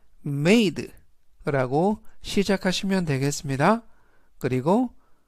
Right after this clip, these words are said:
뒤에는 네가 화가 난,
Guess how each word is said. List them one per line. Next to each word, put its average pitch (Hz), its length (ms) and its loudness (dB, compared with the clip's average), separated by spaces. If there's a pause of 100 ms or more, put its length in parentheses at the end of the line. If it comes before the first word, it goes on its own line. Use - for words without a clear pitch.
(160)
뒤에는 175 520 2 (440)
네가 135 560 2 (300)
화가 202 680 0 (220)
난, 143 680 -2